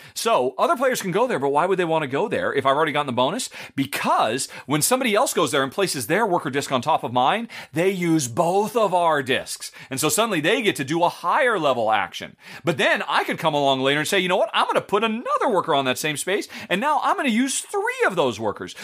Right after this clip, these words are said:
So you get this compounding action thing that is really cool. But it's also an area control thing, because once three people have visited a space,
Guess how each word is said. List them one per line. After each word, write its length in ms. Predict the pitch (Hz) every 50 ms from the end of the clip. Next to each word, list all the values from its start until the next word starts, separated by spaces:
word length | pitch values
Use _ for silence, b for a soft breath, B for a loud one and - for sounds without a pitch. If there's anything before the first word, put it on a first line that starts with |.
| 190 B
So 120 | - -
you 120 | 240 220 208
get 180 | 156 285 311
this 160 | - 277 - -
compounding 760 | - 175 151 127 - 127 165 196 226 269 262 240 196 175 - -
action 440 | 175 196 240 254 - - 180 147
thing 200 | - 143 135 135
that 100 | 135 139
is 160 | 135 127 117 117
really 460 | 127 151 202 254 285 262 202 165 143
cool. 400 | - - 240 247 185 - - B B B B B -
But 140 | 156 233 226
it's 140 | 214 - 240
also 400 | 202 226 285 269 - 240 196 165
an 100 | 156 -
area 320 | - 185 226 311 359 247 -
control 340 | - 139 127 - 131 113 107
thing, 180 | - 127 143
because 240 | 151 147 180 151 123
once 320 | 156 202 262 208 - -
three 220 | - 175 196 226 220
people 260 | - 226 202 208 190
have 80 | 151 135
visited 260 | 175 170 175 175 147
a 40 | -
space, 360 | - - 151 175 226 -